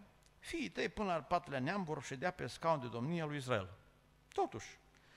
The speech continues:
Iehu n-a luat seama să umble în toată inima lui în legea Domnului. Și pentru asta Domnul l-a pedepsit. Și în timpul mandatului său, Israel a pierdut multe teritorii în favoarea sirienilor. Dar pentru ce a făcut bine, Dumnezeu i-a răsplătit.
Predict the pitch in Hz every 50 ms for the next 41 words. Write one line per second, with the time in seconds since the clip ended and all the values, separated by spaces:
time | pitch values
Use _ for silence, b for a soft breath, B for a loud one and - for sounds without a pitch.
0 | B B B 131 151 170 160 - 175 214 254 277 269 185 147 127 - - 156 151
1 | 139 127 120 - - 147 143 131 123 120 - 143 123 - 131 139 123 113 113 113
2 | 123 127 120 107 107 117 117 101 110 110 107 120 113 107 98 90 82 - - -
3 | - - - - - 143 127 117 156 160 117 147 147 185 175 156 143 139 135 -
4 | 160 156 170 - - - - - - - - - - - - - - _ - -
5 | - - - - 139 127 - 190 196 160 170 160 139 113 107 - - - - -
6 | - 131 139 135 143 170 180 - - 131 131 123 - 202 214 185 156 - 160 196
7 | 185 170 135 - 143 139 139 214 202 - 123 135 180 214 - 185 - - 165 156
8 | 147 - 196 208 196 185 143 - 147 147 156 170 170 156 - 175 180 202 208 180
9 | 123 101 95 101 - - - - - - - - - - - - - - B B
10 | B B - 175 156 - - 269 294 - 240 175 - 185 165 131 147 127 143 135
11 | 123 185 277 359 339 277 - - - - - - - - - - - - - -
12 | - - 147 151 127 113 110 104 117 185 196 190 180 - - - - - - -
13 | - - 120 120 127 131 123 131 - - - - - - - 123 120 - - -
14 | - 131 127 - 165 127 - - -